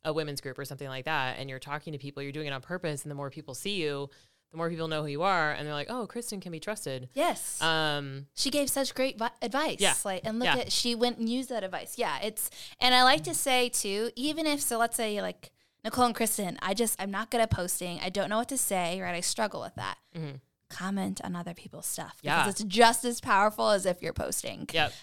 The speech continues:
Speaker 2: Um, especially if they're engaging with that comment, they're liking that comment. It's literally like a regular post.
Speaker 1: Mm-hmm.
Speaker 2: So.
Speaker 1: There's, um, there's a few people that I know, like, on my Facebook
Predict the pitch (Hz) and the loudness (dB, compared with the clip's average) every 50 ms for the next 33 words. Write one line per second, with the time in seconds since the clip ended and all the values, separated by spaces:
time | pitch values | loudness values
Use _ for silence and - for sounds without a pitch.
0 | - - 214 208 202 202 202 190 - 233 220 - 214 214 208 202 196 208 196 190 | -2 2 4 4 4 2 0 0 0 2 2 2 0 0 0 0 0 0 -2 2
1 | 202 196 202 202 202 202 185 190 196 202 220 214 226 233 226 226 220 - 226 214 | 4 4 4 4 2 0 0 2 2 2 2 2 0 0 -2 -2 -2 -2 -2 -2
2 | 220 - 214 208 214 202 - - 190 175 180 190 208 220 - 233 220 208 208 208 | -2 -4 -4 -4 -6 -8 -8 -8 -8 -6 -4 -2 -4 -2 -2 -2 -2 -2 -2 -2
3 | - 214 208 202 190 - - 196 - - 214 220 240 226 220 214 208 196 190 185 | -4 -4 -4 -4 -6 -8 -8 -10 -10 -10 -4 -2 0 0 0 0 0 -2 -2 -2
4 | 180 160 - - - - _ 190 190 180 131 - - - - - - - - - | -4 -4 -6 -8 -12 -18 _ -16 -14 -12 -12 -12 -14 -14 -16 -16 -16 -16 -16 -16
5 | - _ - - - - - 175 165 156 156 151 - _ _ _ - - 180 185 | -16 _ -10 -10 -8 -8 -6 -6 -6 -6 -6 -8 -12 _ _ _ -2 2 4 4
6 | 185 180 175 - - 156 165 165 160 156 151 147 143 143 139 143 - _ _ _ | 4 2 0 0 0 2 2 4 2 2 0 -2 -4 -8 -10 -10 -14 _ _ _
7 | _ _ _ 175 175 160 170 - 208 208 196 208 170 180 170 165 156 156 151 151 | _ _ _ -6 -4 -4 -2 0 0 0 0 0 0 2 2 2 2 2 0 0
8 | 147 147 143 - 147 147 143 151 143 143 139 - 151 143 - 151 139 135 - | 0 0 0 0 -2 -4 -2 -2 -4 -4 -4 -4 -6 -4 -4 -4 -6 -6 -8